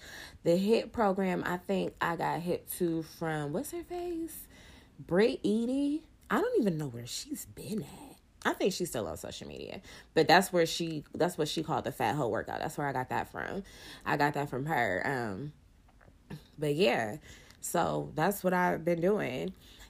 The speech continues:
And, um, that's what I started doing back in two thousand sixteen. Like, I'm not gonna lie, I first,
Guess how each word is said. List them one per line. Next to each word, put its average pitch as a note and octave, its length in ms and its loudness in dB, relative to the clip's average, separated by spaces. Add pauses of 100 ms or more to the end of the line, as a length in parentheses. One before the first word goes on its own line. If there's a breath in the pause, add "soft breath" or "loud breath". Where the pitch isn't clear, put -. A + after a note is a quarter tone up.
And, D#3+ 340 2
um, C#3 500 -4
that's E3+ 240 4
what F#3+ 120 2
I F3+ 80 4
started D#3+ 400 2
doing C#3+ 320 2
back C#3 240 -2
in D3 100 -2
two D3+ 120 -2
thousand D3 320 -2
sixteen. C#3+ 600 -4
Like, A2+ 180 -2
I'm E3 120 2
not E3 180 2
gonna C#3 160 0
lie, C#3 400 0
I D3 320 4 (220)
first, F3 340 6